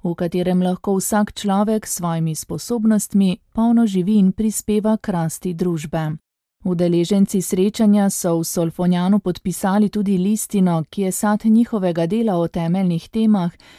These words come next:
kot so vključevanje, dostopnost, avtonomno življenje in spoštovanje oseb. Kot je dodal papež, se te teme ujemajo s stališčem Cerkve o človekovem dostojanstvu.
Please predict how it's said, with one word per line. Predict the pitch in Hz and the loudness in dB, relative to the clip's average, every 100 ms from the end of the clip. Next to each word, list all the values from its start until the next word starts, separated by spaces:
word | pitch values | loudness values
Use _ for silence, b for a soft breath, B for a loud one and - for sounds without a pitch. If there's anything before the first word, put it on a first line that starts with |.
| B - | B -10
kot | 254 - | -8 -4
so | 226 190 | -2 -2
vključevanje, | - 180 - 170 185 202 208 214 202 | -2 -6 -4 -4 -2 0 2 2 0
dostopnost, | 170 165 - 190 190 202 196 196 - - | -2 -4 -4 -2 -2 0 0 -2 -4 -6
avtonomno | 170 175 175 175 175 160 | -6 -2 -2 0 0 -2
življenje | 151 165 185 214 220 220 | -4 -4 0 4 4 6
in | 214 | 4
spoštovanje | - - 214 - 233 196 165 165 | 2 -2 -4 -2 -2 0 -2 -2
oseb. | 160 - - 165 156 - _ - | -4 -6 -4 -6 -6 -14 _ -8
Kot | 190 190 | -4 -2
je | 180 | 0
dodal | 180 170 175 | 0 0 0
papež, | 202 190 202 226 214 | -2 -2 -2 -2 -4
se | - - 170 165 | -4 -4 -4 -4
te | 233 233 | -4 -4
teme | 240 233 226 | 0 2 4
ujemajo | 185 185 226 233 208 175 | 2 2 2 4 2 0
s | |
stališčem | - 185 202 226 - 185 180 | -2 -2 -2 -2 -2 0 0
Cerkve | - 226 220 208 180 | 0 -2 -2 -2 0
o | 165 | -2
človekovem | - 226 202 170 208 196 180 | -2 0 0 0 0 0 2
dostojanstvu. | 165 160 - 175 190 175 160 - 165 | 0 -2 -2 -2 0 -2 -4 -6 -6